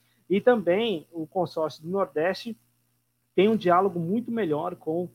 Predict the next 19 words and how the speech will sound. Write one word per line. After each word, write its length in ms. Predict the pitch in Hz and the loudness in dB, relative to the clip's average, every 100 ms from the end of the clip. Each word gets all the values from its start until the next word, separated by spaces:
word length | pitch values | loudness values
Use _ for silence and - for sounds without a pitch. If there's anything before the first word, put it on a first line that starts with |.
| _ - | _ -18
o 80 | 151 | -4
governo 400 | 156 143 151 156 | -2 2 0 0
chinês, 640 | - 151 139 165 180 - _ _ _ _ | -6 -4 -4 -4 -8 -20 _ _ _ _
é, 520 | 143 143 147 143 139 139 | -2 2 2 2 2 0
do 120 | 202 | -4
que 200 | - 165 | -2 -4
propriamente 400 | 175 170 170 - | -4 -4 -6 -6
com 180 | 185 175 | -6 -4
o 20 | |
desgoverno 440 | 170 170 160 170 | -4 -4 -2 -2
Bolsonaro. 580 | 165 175 214 160 131 123 | -4 -6 -4 -2 -2 -2
E 80 | 175 | 0
o 40 | |
desgoverno 420 | 190 175 170 160 156 | 0 0 0 0 -2
Bolsonaro, 360 | 156 160 165 | -8 -6 -4
ele 120 | 180 | 2
é 60 | 190 | 2
aliadíssimo, 960 | 190 220 233 175 143 202 208 - 214 214 | 2 0 -2 -6 -6 -4 -4 -4 -4 -4
subordinado 920 | 185 214 190 233 165 143 147 180 | -4 -4 -2 -2 0 -2 -4 -8